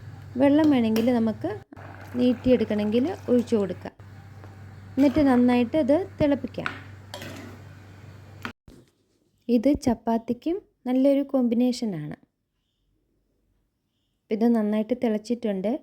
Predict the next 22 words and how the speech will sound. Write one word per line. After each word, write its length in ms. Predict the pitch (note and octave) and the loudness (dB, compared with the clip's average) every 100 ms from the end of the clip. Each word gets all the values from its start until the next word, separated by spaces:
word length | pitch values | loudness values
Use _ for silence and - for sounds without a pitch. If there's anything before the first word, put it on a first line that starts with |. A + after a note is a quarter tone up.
| _ A#3+ | _ -2
ഞാനൊരു 380 | B3+ C4 B3+ F4+ - _ _ _ _ | 2 2 2 -2 -6 _ _ _ _
പാൻ 160 | C4+ C4 B3+ | -2 0 2
ഹീറ്റ് 220 | C4 B3 | 0 0
ചെയ്യാൻ 160 | B3 B3 | 2 2
വെച്ചിട്ട് 260 | A#3+ A#3+ B3 | 2 0 0
അതിനകത്തേക്ക് 540 | A#3 A#3 A#3 A#3 A3+ A#3+ A#3+ | 2 0 0 -2 -2 2 2
ഒരു 100 | A#3+ A#3+ | 2 2
ടേബിൾ 260 | A3+ G#3+ A3+ | 0 2 -2
സ്പൂൺ 200 | - C4 C4 | 0 0 4
വെളിച്ചെണ്ണ 420 | A#3 A3 A3+ A#3 | 2 2 0 2
ഒഴിച്ചു 200 | A3 G#3+ G#3 | 2 0 -2
കൊടുത്തു. 300 | G3 - B3+ F#4 _ _ _ _ - B3+ | -2 -2 -2 -4 _ _ _ _ -6 0
അര 120 | C4+ C#4 | 2 2
ടീസ്പൂൺ 440 | A#3+ G#3+ - B3 F#4 - _ _ _ | 0 -2 -2 -2 -2 -6 _ _ _
കടുക് 240 | B3+ B3+ B3+ | 0 2 2
ഇട്ട് 120 | B3+ G#3+ | 2 -2
കൊടുത്തു. 240 | F#3+ - B3 | -4 0 2
ഒരു 80 | B3 C4 | 2 0
കാൽ 180 | C4 C#4+ C4 | 0 2 0
ടീസ്പൂൺ 360 | A3 - A#3+ A#3 | -2 -2 -2 0
ജീരകം 320 | A#3+ B3 C#4 B3 | 2 4 4 2
ഇട്ട് 120 | - | -2